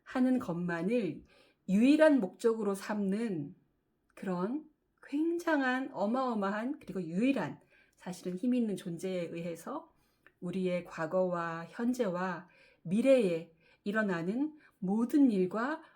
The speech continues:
모든 사건들이 가능한 가장 자비로운 방식으로 계획되었다는 것을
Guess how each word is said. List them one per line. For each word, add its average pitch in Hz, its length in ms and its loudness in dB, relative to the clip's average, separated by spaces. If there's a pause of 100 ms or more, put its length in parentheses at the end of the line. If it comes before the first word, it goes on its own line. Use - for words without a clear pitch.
(100)
모든 294 460 4
사건들이 214 720 -6 (480)
가능한 269 600 2
가장 392 560 4
자비로운 247 580 2
방식으로 180 760 -4
계획되었다는 180 920 -6
것을 185 460 -14